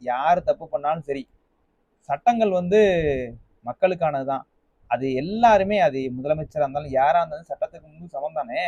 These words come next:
தவறு பண்ணா தவறு தானே. அரசியல் கட்சி தலைவர்னா கொம்பா?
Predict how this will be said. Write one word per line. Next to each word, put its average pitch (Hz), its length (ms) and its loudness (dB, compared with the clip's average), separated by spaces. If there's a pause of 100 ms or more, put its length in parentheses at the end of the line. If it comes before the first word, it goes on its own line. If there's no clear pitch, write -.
(560)
தவறு 185 300 2
பண்ணா 185 260 -2
தவறு 185 280 6
தானே. 165 220 -2
அரசியல் 175 360 -4
கட்சி 156 160 -12
தலைவர்னா 151 380 0
கொம்பா? 143 380 2